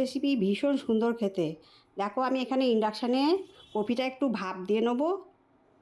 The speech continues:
এবারে ওপর নিচে একটু নাড়ি চাড়িয়ে নিচ্ছি। কপিটা কিন্তু খুব বেশি সেদ্ধ করার কোনো প্রয়োজন নেই, একটুখানি গন্ধটা যাওয়া পর্যন্ত আমি সেদ্ধ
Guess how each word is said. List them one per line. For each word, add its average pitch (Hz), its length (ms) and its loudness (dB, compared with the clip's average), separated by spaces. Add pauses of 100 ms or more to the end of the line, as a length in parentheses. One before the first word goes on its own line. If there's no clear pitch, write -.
(1500)
এবারে 240 300 2
ওপর 233 240 -2
নিচে 262 220 2
একটু 269 160 0
নাড়ি 202 240 0
চাড়িয়ে 220 260 0
নিচ্ছি। 247 320 0 (1300)
কপিটা 240 320 -2
কিন্তু 277 160 0 (100)
খুব 254 220 0
বেশি 254 240 0
সেদ্ধ 233 180 0 (100)
করার 262 260 -2
কোনো 226 140 2 (100)
প্রয়োজন 247 360 2 (120)
নেই, 277 160 2 (960)
একটুখানি 254 480 0 (840)
গন্ধটা 240 560 0
যাওয়া 196 260 -4
পর্যন্ত 226 320 0 (100)
আমি 247 100 0 (180)
সেদ্ধ 220 200 -2